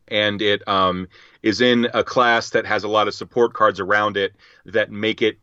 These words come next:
very good. So you can have, you can push stuff out of the way with Garlic, you can protect it and trigger its Dino Roar with Photosynthesizer,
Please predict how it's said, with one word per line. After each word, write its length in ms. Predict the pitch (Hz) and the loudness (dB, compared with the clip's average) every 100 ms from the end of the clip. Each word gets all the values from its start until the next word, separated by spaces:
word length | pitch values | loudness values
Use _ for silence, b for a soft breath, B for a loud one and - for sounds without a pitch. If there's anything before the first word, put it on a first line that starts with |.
| - | -6
very 320 | 104 101 98 | 0 0 0
good. 400 | 101 95 87 - | 0 0 0 -4
So 160 | - | -2
you 160 | 95 92 | -2 -2
can 100 | 98 | -6
have, 340 | 92 90 85 - B _ | -2 0 -2 -8 B _
you 80 | 113 | -8
can 140 | 107 | -4
push 200 | - 117 | 0 0
stuff 180 | 123 113 | 0 2
out 100 | 117 | 2
of 60 | |
the 60 | 117 | 4
way 120 | 120 | 4
with 160 | 123 120 | 4 2
Garlic, 480 | 123 117 101 85 104 | 4 4 4 -4 -10
you 80 | |
can 320 | 92 101 98 98 b b _ | -6 -6 -6 -12 b b _
protect 420 | 120 - 123 135 | -6 -2 -2 0
it 140 | 117 131 | -2 0
and 320 | 113 110 101 | -4 -4 -4
trigger 280 | - 113 117 | -2 0 0
its 100 | - | 0
Dino 300 | 113 113 110 | -2 0 0
Roar 140 | 113 | 0
with 140 | 113 | 0
Photosynthesizer, 1000 | - 117 110 127 104 - 95 90 87 78 | 0 0 0 -4 -6 -2 -2 0 -4 -8